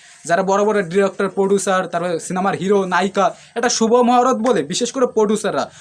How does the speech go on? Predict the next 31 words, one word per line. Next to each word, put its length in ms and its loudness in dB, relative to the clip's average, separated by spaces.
শুভ 180 0
মুহূর্ত, 560 2
আহ, 120 0
বলে 220 2
একটা 280 0
ফটো 240 0
পোস্ট 320 -6
করে। 240 -4
তা 80 2
রায়হান 320 0
রাফির 180 0
প্রোফাইল 340 2
থেকে 180 0
কিন্তু 220 -2
এরকম 360 0
ফটো 300 0
আমি 380 -4
ছাড়তে 360 -2
দেখিনি। 300 -6
কিন্তু 200 -8
এর 120 -4
আগের 260 0
দিনে 300 -4
যে 380 0
তারা 380 2
আমার 180 -2
ইন্ডিয়াতে 460 2
এসেছে, 480 2
আহ, 400 -4
সল্ট 380 -2
লেকে 320 0